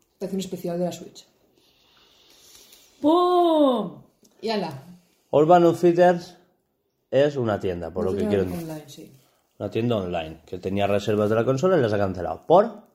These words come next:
Speaker 1: Noticias con Alba, ni zorra.
Speaker 3: <laughs> O sea, vamos a leerla.
Speaker 2: A ver, seguramente sea por lo que,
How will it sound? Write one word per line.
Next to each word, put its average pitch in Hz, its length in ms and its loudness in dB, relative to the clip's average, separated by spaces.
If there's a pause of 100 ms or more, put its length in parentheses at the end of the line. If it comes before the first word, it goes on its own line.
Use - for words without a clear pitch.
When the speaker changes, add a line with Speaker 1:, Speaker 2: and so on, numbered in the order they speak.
(300)
Speaker 1:
Noticias 175 680 -10
con 190 140 -6
Alba, 285 280 -4
ni 247 100 -8
zorra. 147 200 -12 (680)
Speaker 3:
<laughs> - 1000 -4 (480)
O - 40 -20
sea, 101 140 -6
vamos 147 340 0
a 147 60 4
leerla. 123 600 0 (920)
Speaker 2:
A 190 80 -16
ver, 190 160 -6
seguramente 220 800 -4
sea 220 300 -2
por 220 120 -2
lo 180 140 -2
que, 175 300 -8